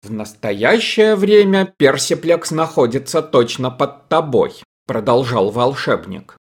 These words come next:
«Если его не окажется там в тот момент, когда мы вернёмся в семнадцатую эру, можешь пенять исключительно на себя.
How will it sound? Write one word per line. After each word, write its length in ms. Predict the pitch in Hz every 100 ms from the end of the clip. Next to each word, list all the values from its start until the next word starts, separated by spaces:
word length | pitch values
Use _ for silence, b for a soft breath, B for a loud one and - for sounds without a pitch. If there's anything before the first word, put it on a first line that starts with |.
| _ _ -
«Если 600 | 92 120 190 - 139 127
его 340 | 120 123 131
не 140 | 135
окажется 680 | 139 143 165 147 127 131 147
там 280 | 135 143 131
в 80 | 127
тот 280 | - 135 135
момент, 720 | 135 151 180 175 127 107 -
когда 300 | - 104 101
мы 180 | 113 117
вернёмся 680 | 113 123 143 139 123 120 117
в 80 | -
семнадцатую 1000 | 123 113 120 113 - 110 - 95 92 -
эру, 580 | 123 196 254 214 113 80 _ _ _ -
можешь 680 | 98 107 120 120 143 - -
пенять 500 | 147 151 120 117 131
исключительно 920 | - 131 139 135 117 92 110 113 113
на 180 | 120 120
себя. 500 | - 127 104 82